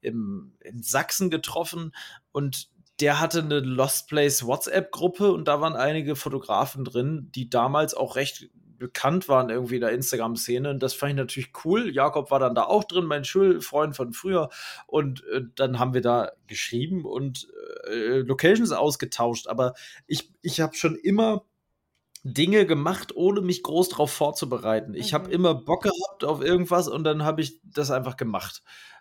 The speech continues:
Speaker 1: äh, wenn das irgendwie möglich war. Und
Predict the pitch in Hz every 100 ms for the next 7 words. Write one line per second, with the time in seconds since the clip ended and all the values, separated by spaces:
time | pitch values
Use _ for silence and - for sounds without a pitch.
0 | _ _ - 131 117 139 127 123 127 120
1 | 120 120 120 110 - 95 95 69 117 117
2 | 104